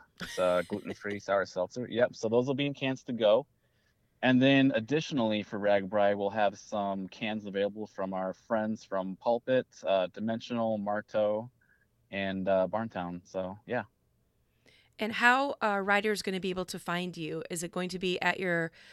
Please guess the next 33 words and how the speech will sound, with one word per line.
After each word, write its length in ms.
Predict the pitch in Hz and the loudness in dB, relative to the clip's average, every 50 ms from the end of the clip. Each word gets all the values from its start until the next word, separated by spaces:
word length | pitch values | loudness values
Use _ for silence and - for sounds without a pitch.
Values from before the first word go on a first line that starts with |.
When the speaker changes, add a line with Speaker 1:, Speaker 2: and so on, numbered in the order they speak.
| - - _ - | -20 -16 _ -4
Speaker 2:
brick 180 | 196 202 - | -4 -2 0
and 140 | 196 185 185 | 0 -2 0
mortar 240 | 180 175 170 175 165 | 0 0 0 0 0
location, 560 | 165 165 165 - 220 226 240 - 285 285 277 | 0 -2 -2 -2 0 0 0 0 -2 -2 -2
or 100 | 247 190 | -2 -2
will 160 | 165 170 175 | -2 -2 -4
you 160 | 170 185 208 | -2 -2 -4
be 140 | 190 196 185 | -4 -4 -4
somewhere 560 | 170 - 185 180 185 180 175 165 160 165 - | -4 -2 -2 -2 -2 -2 -2 0 0 -2 -2
on 140 | - 170 165 | -2 -4 -4
the 100 | 165 151 | -4 -4
route 480 | 156 156 156 156 160 - - - - - _ _ _ _ _ - | -4 -2 -2 -2 -4 -6 -10 -16 -16 -18 _ _ _ _ _ -2
other 180 | 190 185 196 180 | -2 0 0 0
than 140 | 160 156 143 | 0 -2 -4
that? 220 | - - - - _ _ _ _ _ _ _ _ _ _ _ _ _ _ _ _ _ _ _ _ _ _ | -4 -8 -10 -12 _ _ _ _ _ _ _ _ _ _ _ _ _ _ _ _ _ _ _ _ _ _
Speaker 1:
So 200 | - - 135 127 | -2 4 4 4
we 160 | 120 131 143 | 6 6 4
will 100 | 165 170 | 4 4
have 320 | 170 175 165 160 156 139 - | 6 8 8 8 8 8 6
a 80 | - 120 | 2 -2
couple, 580 | - - 143 135 131 - 147 151 147 135 117 - _ _ - | 0 2 2 2 2 4 2 2 2 0 -2 -8 _ _ 0
uh, 40 | 110 | 4
offerings 840 | 110 107 - - 110 117 120 - 131 127 123 123 123 113 110 - - _ _ - | 6 6 8 8 6 6 6 4 2 2 4 2 2 0 -4 -8 -16 _ _ -4
in 340 | 110 110 107 107 107 104 101 | -2 0 0 0 0 -2 0
draft 560 | 98 117 117 110 110 123 135 - - - - - _ _ _ _ - | 4 6 8 8 8 6 4 0 -12 -20 -20 -20 _ _ _ _ -2
at 200 | 95 101 95 90 _ - | 2 2 2 2 _ -6
the 200 | 104 101 98 - | -6 -2 2 4
Iowa 260 | 85 101 104 107 95 | 4 4 4 2 0
Beer 200 | 92 98 98 101 | -2 -4 -6 -6
Tent 360 | - - 113 110 110 117 - | -6 -4 -4 -4 -4 -4 -4
on 140 | - 104 104 | -4 -6 -6
stops. 500 | - - - 104 104 110 123 - - - | -6 -4 0 0 2 2 0 -2 -6 -6
Speaker 2:
Hmm. 240 | 269 269 254 214 | -6 -6 -4 -6